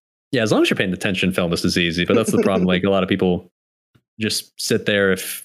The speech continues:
eh, sit there and, like, have their head in the clouds 'cause, like, "Oh, this boss is on farm," and then encapsulate goes down, they're dead. So,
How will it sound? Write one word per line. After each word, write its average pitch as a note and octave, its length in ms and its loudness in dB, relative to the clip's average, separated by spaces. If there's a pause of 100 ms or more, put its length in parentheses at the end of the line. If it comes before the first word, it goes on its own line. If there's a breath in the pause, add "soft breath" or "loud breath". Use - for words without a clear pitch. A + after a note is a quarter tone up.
(120)
eh, B2+ 180 2
sit D3+ 240 2
there C#3+ 160 4
and, C3+ 100 2
like, A#2+ 120 0
have B2 120 -2
their A2+ 100 2
head A#2 120 0
in A#2 80 0
the G#2+ 60 0
clouds G#2+ 260 0
'cause, A2+ 140 0
like, C3 100 2
"Oh, G#3 120 2
this G#3 120 4
boss C#3+ 220 2
is A#2+ 60 0
on G#2 120 0
farm," G#2 320 0
and G2+ 100 2
then G2+ 80 2
encapsulate G2+ 420 -2 (120)
goes F2+ 60 -4
down, F#2 160 0
they're F2 100 0 (300)
dead. E2+ 220 -2
So, F2 280 -2